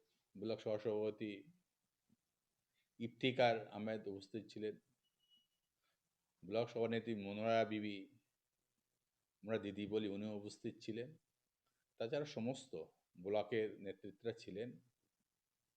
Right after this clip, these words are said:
আজকের যে এই সাতাত্তরতম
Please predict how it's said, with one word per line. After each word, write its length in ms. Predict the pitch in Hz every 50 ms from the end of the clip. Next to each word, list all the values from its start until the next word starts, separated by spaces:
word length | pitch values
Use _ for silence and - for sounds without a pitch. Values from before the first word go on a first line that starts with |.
| _ _ _ _ _ _ _ _ _ _ _ _ _ -
আজকের 360 | 104 - - - - 139 135 135 127 131
যে 100 | 131 131 131 123 - - - _ _ _ _ _ _ _ _ _ _ _ _ _ _ _ _ _ _ _ _ _ _ _ _ _ _ _ _ _ _ _ _ _ _ _ _ _ _ _ _ - - _ _ _ -
এই 180 | 123 120 123 117 113
সাতাত্তরতম 680 | - - 110 - - - 151 147 147 - 135 123 113